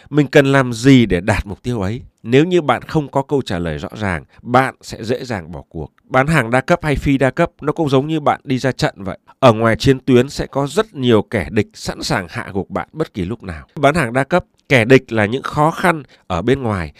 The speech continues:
là những mặc cảm ở bên trong. Những mặc cảm bên trong, chúng có thể âm thầm tiêu diệt ý chí của bạn. Để chiến thắng ngoài trận chiến,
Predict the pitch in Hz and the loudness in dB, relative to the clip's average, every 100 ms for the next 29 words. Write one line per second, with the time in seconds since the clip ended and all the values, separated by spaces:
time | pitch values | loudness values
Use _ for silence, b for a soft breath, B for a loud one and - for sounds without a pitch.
0 | b 117 139 139 180 175 147 - 123 92 | b 0 2 2 -4 -2 -2 -2 -4 -6
1 | 82 80 107 113 131 113 - _ _ _ | -8 -12 -10 -8 -10 -10 -14 _ _ _
2 | - 185 202 143 - 147 110 143 - 156 | -6 -4 0 0 2 0 2 0 2 0
3 | 139 - - 139 147 165 147 98 - 143 | -2 -12 -6 -4 -2 0 0 -2 -4 -4
4 | 143 131 117 90 73 - 156 147 107 98 | -4 -4 -4 -4 -10 0 2 2 0 -4
5 | - 120 127 - 135 156 - _ - 135 | -4 -2 -2 -4 -8 -8 -12 _ -14 -14
6 | - - b 131 117 147 143 - 143 180 | -16 -20 b 4 4 6 4 4 2 -2
7 | 110 - - - 110 | -2 -4 -6 -4 -4